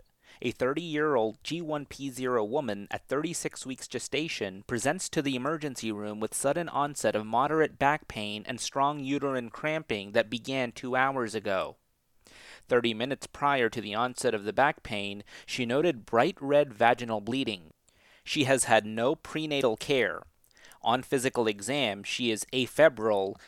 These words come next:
Her blood pressure is one hundred and thirty over eighty millimeters of mercury, pulse is one hundred and nine per minute, and respirations are eighteen per minute.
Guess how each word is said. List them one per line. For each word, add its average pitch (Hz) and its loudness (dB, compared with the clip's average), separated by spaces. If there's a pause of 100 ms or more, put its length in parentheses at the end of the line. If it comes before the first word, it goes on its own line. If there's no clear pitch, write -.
(180)
Her 110 2
blood 123 4
pressure 107 0
is 104 0
one 120 0
hundred 147 0
and 127 0
thirty 139 2
over 117 2
eighty 127 -2
millimeters 139 -2
of 120 -4
mercury, 107 -2 (380)
pulse 147 4
is 110 -4
one 135 0
hundred 147 0
and 120 4
nine 131 2
per 117 -2
minute, 123 0 (360)
and 117 -6
respirations 127 2
are 113 6
eighteen 139 -2
per 117 -2
minute. 98 -4